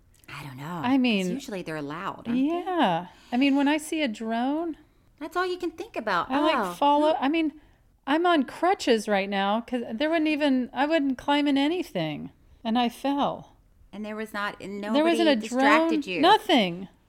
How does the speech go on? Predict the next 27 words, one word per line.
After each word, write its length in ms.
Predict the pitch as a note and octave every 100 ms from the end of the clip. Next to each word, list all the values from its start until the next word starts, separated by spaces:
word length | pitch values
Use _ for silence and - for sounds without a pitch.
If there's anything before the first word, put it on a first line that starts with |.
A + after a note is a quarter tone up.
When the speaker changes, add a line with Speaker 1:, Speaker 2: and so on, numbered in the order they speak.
| _ -
Speaker 1:
Yeah, 340 | D4+ A#4 E3+
so 180 | - C4
life 440 | C4 A#3 F4+ A4 F4
is 240 | B3 -
difficult 680 | - C4 E4 D4 B3 A3+ A3+
enough, 600 | G3 G#3+ C#4+ D3 F#3 -
is 180 | F#3 F#3
what 160 | F#3+ -
I'm 140 | G3+
hearing 300 | G3 F#3+ F3
you 100 | E3+
say, 540 | - G#3+ F3+ D#3 D#3 -
and 140 | F3+
then 160 | G#3+ G#3+
to 180 | G#3
add 300 | - F#3+ F#3
a 40 | F#3
film 440 | - A3 A#3+ B3+
crew 560 | A#3+ F3+ E3+ D#3 D3+ E3 _ _ _
filming 600 | - - A#3+ C4 A#3+ F3+
you. 400 | D#3 C#3 C3+ D#3+ - -
Speaker 2:
Climb 920 | - C4 B3+ C#4+ D#4 C#4+ C4 A#3+ G#3+ _ _ _ _ _ _ -
in 200 | B3 B3+
the 80 | B3+
most 480 | B3 B3+ C4+ C4
precise 1000 | - B3+ A3+ - B3 C4+ E4 - - - - _ _ _ _ _ _ _ _ -
manner. 720 | A3 B3+ C#4+ A3 E3 D3+ F#3